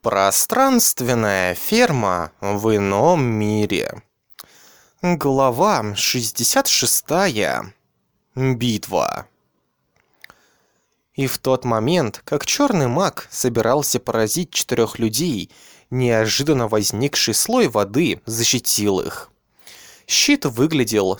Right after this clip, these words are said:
тонким и прозрачным, но магия личей всё равно не смогла пробить его. После того,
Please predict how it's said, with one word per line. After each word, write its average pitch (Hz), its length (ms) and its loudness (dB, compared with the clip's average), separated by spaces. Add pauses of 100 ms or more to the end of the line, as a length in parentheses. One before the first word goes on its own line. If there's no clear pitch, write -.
(140)
тонким 160 400 0
и 127 100 -8
прозрачным, 113 960 -2 (280)
но 165 160 2
магия 160 520 2
личей 117 480 0
всё - 280 0
равно 120 540 0 (160)
не 117 100 -4
смогла 113 440 0
пробить 107 560 -4
его. 78 400 -2 (1700)
После 113 400 0
того, 107 580 0